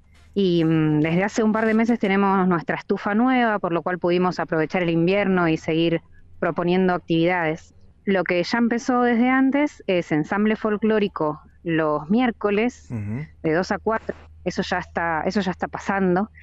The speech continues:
Speaker 1: está re lindo y sigue abierto a quien quiera sumarse. Es de música.
Speaker 2: Bien.
Speaker 1: Obviamente que bailar, bailar, pero es <laughs> sobre todo armado de ensamble musical. Guitarra, bombo, lo que traigan,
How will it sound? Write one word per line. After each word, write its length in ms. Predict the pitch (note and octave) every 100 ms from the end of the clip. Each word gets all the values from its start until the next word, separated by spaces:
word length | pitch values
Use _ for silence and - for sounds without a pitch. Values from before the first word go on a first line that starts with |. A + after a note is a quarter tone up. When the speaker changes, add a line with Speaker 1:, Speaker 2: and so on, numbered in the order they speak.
| -
Speaker 1:
está 160 | - F3
re 160 | F3
lindo 400 | E3 F#3 G3+ A3+
y 200 | A3 D#3+ D3
sigue 260 | - F3+
abierto 320 | E3 D#3 D#3+
a 60 | F3
quien 180 | D#3+ D3
quiera 220 | D#3+ D#3+
sumarse. 680 | - E3 G3 G3 - A3 A#3 _ _ _ -
Es 200 | E3 E3+
de 80 | E3
música. 600 | F3 F#3 - D3+ C3+ B2+ - -
Speaker 2:
Bien. 320 | B2 A2 G2+
Speaker 1:
Obviamente 400 | F#3 F#3+ F3+ F#3
que 120 | E3+
bailar, 400 | D#3+ D3+ D#3+ F3 - _
bailar, 580 | D#3 E3 D#3+ F3 E3 D3+ -
pero 300 | D#3+ D#3+ D#3
es 300 | G3 F3+ -
<laughs> 60 | - -
sobre 320 | G#3 G3 F#3+
todo 440 | F#3 G#3 G#3 F#3+ F3
armado 440 | E3 E3+ F3+ F3+
de 100 | E3
ensamble 420 | D#3 D3+ E3+ E3+
musical. 520 | E3 D#3 D#3 D3+ C3+ - _ _ _ _ _ _ -
Guitarra, 720 | E3 D#3+ D#3+ E3 D#3+ D#3+ D3
bombo, 720 | D#3 D#3+ D#3 D#3 D3 D3 D3+ - - - -
lo 180 | D#3 D3+
que 100 | D#3
traigan, 580 | D3+ D3+ C#3+ C3+ C3